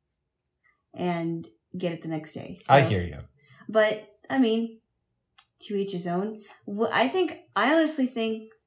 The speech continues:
Speaker 1: it's one of these, like, wait and see kind of things because if there are still, uh, uh, is there, if there's still a Walmart in Gresham,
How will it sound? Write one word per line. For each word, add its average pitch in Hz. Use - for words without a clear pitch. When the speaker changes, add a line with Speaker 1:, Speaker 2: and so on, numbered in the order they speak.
Speaker 1:
it's 202
one 208
of 208
these, 190
like, 170
wait 185
and 180
see 185
kind 165
of 165
things 160
because 160
if 185
there 208
are 240
still, 214
uh, 175
uh, 160
is 185
there, 208
if 208
there's 220
still 247
a 202
Walmart 196
in 170
Gresham, 175